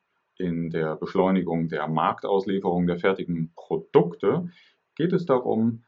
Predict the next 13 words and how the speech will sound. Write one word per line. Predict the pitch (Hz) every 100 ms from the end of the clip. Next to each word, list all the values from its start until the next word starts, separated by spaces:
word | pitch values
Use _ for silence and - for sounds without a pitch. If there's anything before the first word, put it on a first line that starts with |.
| _
wie | - 107 110
können | - 113 110 107 107
auch | - 104 101 - _ _ _ _
diese | 143 180 160 110
Arbeiten | 85 82 82 82 90
beschleunigt | 82 - 85 76 78 - -
werden. | 78 78 80
Und | - 85 82 -
da | 80 85
geht | - 123 127
es | 120
wiederum | 123 120 120 120 113 110
darum, | 107 107 107 107